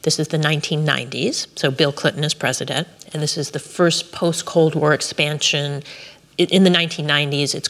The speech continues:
it's going clearly to Poland, Hungary, and the Czech Republic. But the question is, what will come next?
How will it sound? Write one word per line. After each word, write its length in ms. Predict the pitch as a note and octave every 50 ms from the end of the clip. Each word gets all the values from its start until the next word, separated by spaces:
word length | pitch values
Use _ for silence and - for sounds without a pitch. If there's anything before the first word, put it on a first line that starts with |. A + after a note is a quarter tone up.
| - - -
it's 100 | - -
going 340 | - F3+ E3+ F3+ E3+ E3+
clearly 360 | E3 - - F3 D#3 E3 D#3+ D3+
to 100 | - D#3+
Poland, 720 | - - - - G3+ F3 F3 E3 D#3+ D3+ D#3 D#3+ D#3 -
Hungary, 320 | - E3 E3 D#3+ D3+ D3+
and 80 | C#3+ C#3
the 40 |
Czech 240 | C#3 - D#3 D3+ -
Republic. 440 | F3+ E3+ - D#3+ D3 C3 B2+ B2 -
But 80 | - -
the 60 | -
question 320 | - - D#3 C#3+ - D3+ C3+
is, 160 | B2 - -
what 140 | D#3+ - -
will 100 | D3 D#3
come 280 | - - D#3+ D3 D3
next? 440 | D3+ - - - - - - -